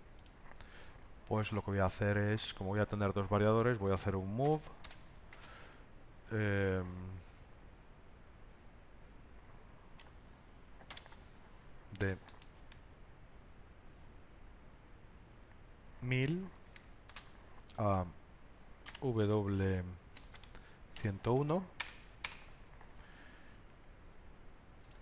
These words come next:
y también un move de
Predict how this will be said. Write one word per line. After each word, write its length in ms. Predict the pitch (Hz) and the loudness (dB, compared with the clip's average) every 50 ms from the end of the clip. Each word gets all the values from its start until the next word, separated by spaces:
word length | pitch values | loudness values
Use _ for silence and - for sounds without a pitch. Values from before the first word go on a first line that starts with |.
| - - - - - - - - - - - - - - - - - - | -16 -16 -16 -18 -18 -18 -18 -18 -18 -16 -16 -16 -16 -16 -16 -8 2 4
y 140 | 165 151 139 | 6 6 8
también 680 | - 120 110 107 110 113 117 117 117 120 120 117 120 - - - - - - - - - - - - - - - - - - - - - - | 8 6 6 8 8 8 10 10 10 8 6 4 0 -4 -8 -12 -14 -14 -14 -14 -14 -14 -16 -16 -16 -16 -16 -18 -18 -18 -16 -16 -14 -10 -6
un 260 | - 113 104 98 98 | -4 -2 -2 -2 0
move 300 | 104 117 120 127 127 123 - - - - - - - - - - - - - - - - - - - - - - - - - - - - - - - - - - - - - - - - - - - - - - - - - - - - - - - - - - - - - - - - 104 101 | 2 4 4 4 4 2 -2 -8 -14 -14 -14 -14 -14 -14 -14 -12 -12 -12 -12 -12 -14 -14 -14 -14 -14 -16 -16 -16 -16 -16 -16 -16 -16 -14 -14 -16 -16 -16 -16 -16 -16 -14 -14 -14 -14 -14 -16 -16 -16 -16 -16 -16 -16 -14 -14 -16 -16 -16 -18 -16 -16 -16 -16 -16 -16 -16 -16 -14 -12 -6 0 2
de 280 | 101 95 95 90 87 | 2 4 4 2 0